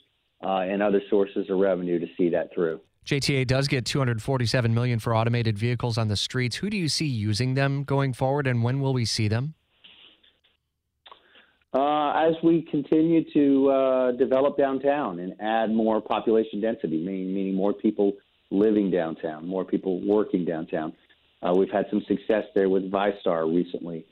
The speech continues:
Speaker 1: um, relocating their headquarters within the last couple of years to our downtown, with, uh, F I S building a new headquarters in Brooklyn, uh, which will connect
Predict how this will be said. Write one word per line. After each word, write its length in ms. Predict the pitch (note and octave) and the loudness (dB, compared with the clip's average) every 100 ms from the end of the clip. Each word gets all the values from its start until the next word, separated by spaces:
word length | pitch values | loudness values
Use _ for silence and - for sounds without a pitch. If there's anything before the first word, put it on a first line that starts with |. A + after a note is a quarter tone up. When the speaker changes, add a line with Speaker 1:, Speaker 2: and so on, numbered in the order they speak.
| _ _ _ - | _ _ _ -10
Speaker 1:
um, 400 | E2+ D#2+ D#2 D#2+ - - | -6 -4 -4 -6 -6 0
relocating 640 | G2+ F#2+ F#2 - F#2+ F2+ | 2 4 2 2 2 2
their 120 | F#2 | 2
headquarters 540 | G2 F2+ - F#2 F2 E2 | 2 0 0 0 0 0
within 220 | F2+ F2 | -2 -2
the 80 | F2 | 0
last 280 | E2+ E2+ - | 0 -2 -2
couple 280 | F2+ E2+ F2 | -4 -2 0
of 60 | |
years 220 | E2+ E2 D#2+ - - _ - | 2 2 0 -6 -20 _ -4
to 140 | F#2+ F2 | 0 2
our 100 | E2 | 2
downtown, 560 | F2 D#2+ - F2+ D#2 D#2 _ _ - | 0 -2 -2 -2 -2 -8 _ _ -2
with, 200 | F2 E2 - | 0 0 -2
uh, 240 | F2+ E2+ E2 - | -4 -2 -4 0
F 220 | A2+ - | 0 0
I 160 | G#2 G2 | 2 2
S 240 | G#2+ F#2 - - | 2 0 -2 0
building 320 | F#2+ G2 F#2+ | 4 4 2
a 60 | |
new 160 | F2 F2 | 0 0
headquarters 560 | G2 F2+ - F#2 F2 E2 | 2 0 2 2 2 0
in 140 | E2+ | -2
Brooklyn, 420 | D#2 A2 - D#2+ D#2 _ _ _ - | 0 0 0 -4 -6 _ _ _ -8
uh, 200 | E2 E2 | 0 2
which 180 | E2+ - | 2 0
will 240 | F2 F2 | 2 2
connect 480 | E2+ - F#2+ G2 - | 2 2 2 2 -2